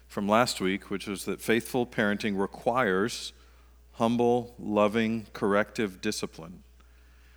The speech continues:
And that's with a view to helping our children see the goodness of God, that that's some of what we're helping them do, to see the goodness of God according to Exodus thirty-four, to strive against sin,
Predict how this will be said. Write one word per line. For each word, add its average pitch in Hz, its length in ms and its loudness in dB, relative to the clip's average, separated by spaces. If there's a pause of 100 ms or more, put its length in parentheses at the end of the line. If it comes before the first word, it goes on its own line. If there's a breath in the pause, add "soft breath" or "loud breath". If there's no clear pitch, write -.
(320 soft breath)
And 101 140 -4
that's 107 300 -2
with 113 320 2
a 113 180 2
view 120 800 2
to 110 220 0
helping 123 420 0
our 110 100 0
children 110 460 0
see 143 500 2
the 117 120 0
goodness 110 360 -2
of 98 140 -8
God, 92 380 -2 (800 soft breath)
that 101 140 -8
that's 110 220 2
some 120 220 0
of 104 120 2
what 110 180 2
we're 101 400 2 (360)
helping 110 460 -2
them 98 160 -2
do, 98 100 -2
to 87 80 -4
see 131 380 2
the 131 80 0
goodness 123 340 -4
of 98 80 -6
God 101 240 0
according 98 300 -4
to 92 120 -4
Exodus 98 440 -6
thirty-four, 98 560 -6 (420 loud breath)
to 113 160 0
strive 117 680 2
against 113 640 -4
sin, 95 500 -6